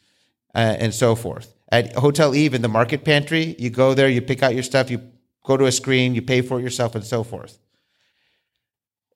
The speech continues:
It's a double-edged sword. I understand why the industry has to morph into that. The younger consumers want less human contact. They want more tech. They want more experience.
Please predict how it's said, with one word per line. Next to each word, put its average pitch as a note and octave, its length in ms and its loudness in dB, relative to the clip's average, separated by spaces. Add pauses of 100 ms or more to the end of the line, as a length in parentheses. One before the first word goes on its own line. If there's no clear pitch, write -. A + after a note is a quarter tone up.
(1800)
It's F3+ 180 4
a F#3+ 60 2
double-edged C3+ 520 2
sword. A2+ 460 2
I B2 140 2
understand B2 460 0
why A#2 140 4
the A#2 80 2
industry A2 380 -2
has G#2+ 180 -4
to G2+ 100 -12
morph G2+ 280 0
into A2 180 0
that. A2 380 2
The G#2 80 2
younger A2 260 0
consumers G#2+ 800 0 (180)
want G#2+ 260 -2
less G#2 240 0
human G2+ 260 -2
contact. G2+ 460 0
They G2+ 120 0
want G2 220 -4
more G2+ 180 -4
tech. G2 560 0 (300)
They A2 100 2
want G#2 180 0
more G2+ 200 0
experience. G#2+ 840 0